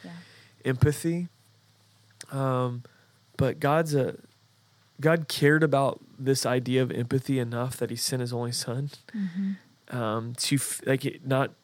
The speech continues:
Speaker 2: clearly to die, to raise for the third day, to, to
Speaker 1: Right.
Speaker 2: be a sacrifice for sin, but to feel,
Speaker 1: Mm-hmm.
Speaker 2: but to feel all the feelings, um, to live out divine empathy at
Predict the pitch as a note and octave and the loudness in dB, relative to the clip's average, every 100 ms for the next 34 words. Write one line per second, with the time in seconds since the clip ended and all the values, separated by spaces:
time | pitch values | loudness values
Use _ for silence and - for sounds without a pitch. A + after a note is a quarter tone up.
0 | _ _ - - D3 D3+ C#3 C#3 B2 B2 | _ _ -8 4 6 6 2 -4 -2 0
1 | B2+ C3 C3+ B2 B2+ B2+ - - - B2+ | -2 -2 -2 0 0 -2 -8 -10 -4 -2
2 | B2 B2 B2+ - B2+ A2 _ G3 F#3 B2+ | -2 -4 -8 -8 -6 -6 _ -8 -6 -4
3 | B2 B2 C3 A#2+ B2+ - B2+ - C3 C3 | -2 -4 -4 -4 -4 -6 -6 -4 -4 -6
4 | - - - _ _ - _ _ - B2+ | -14 -20 -20 _ _ -20 _ _ -4 -4
5 | B2+ B2 D3+ - - - _ _ _ - | -2 -2 0 -2 -6 -16 _ _ _ -12
6 | A3+ F#3+ A#3+ A#3+ C#3 C3 - C3 - B2 | -12 -10 -8 -6 -2 -2 -2 -6 -4 -4
7 | A#2+ - - _ _ _ _ A#2+ B2 B2+ | -4 -8 -12 _ _ _ _ -4 0 0
8 | B2 B2+ - C3+ C3 C#3 - - - - | -2 -6 -4 -2 -4 -8 -14 -20 -20 -20
9 | - _ - B2+ A#2 A#2 A#2+ B2 B2+ - | -20 _ -12 -8 -6 -6 -6 -10 -6 -6
10 | C3+ B2+ B2 A#2+ C#3 _ _ _ - - | -4 -4 -4 -6 -10 _ _ _ -20 -18
11 | - C3+ C#3 B2+ B2+ C#3 - A#2+ B2+ A#2+ | -8 0 2 2 0 0 -2 -4 -2 0
12 | A#2+ A#2+ C3 C#3 B2 - - - A#2 A#2 | 0 -2 -2 -2 -4 -8 -12 -10 -6 -6